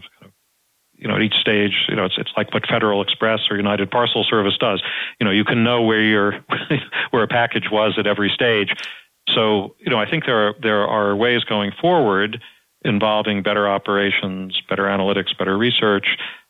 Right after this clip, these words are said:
that would allow consumers to, uh, to be confident that,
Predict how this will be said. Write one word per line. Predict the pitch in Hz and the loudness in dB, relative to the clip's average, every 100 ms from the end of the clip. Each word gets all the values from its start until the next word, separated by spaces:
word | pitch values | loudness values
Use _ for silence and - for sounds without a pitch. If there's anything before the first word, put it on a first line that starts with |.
| _ - | _ -4
that | 110 - | -4 0
would | 113 | 0
allow | 98 104 104 101 | 2 2 0 -2
consumers | - 101 110 98 95 90 - | -4 -2 0 0 0 -2 -2
to, | 101 98 101 | 0 2 2
uh, | 98 95 98 | 2 0 -2
to | - | -4
be | 101 | -2
confident | - 131 127 95 101 104 | 0 -2 -2 -6 -6 -4
that, | 107 | -6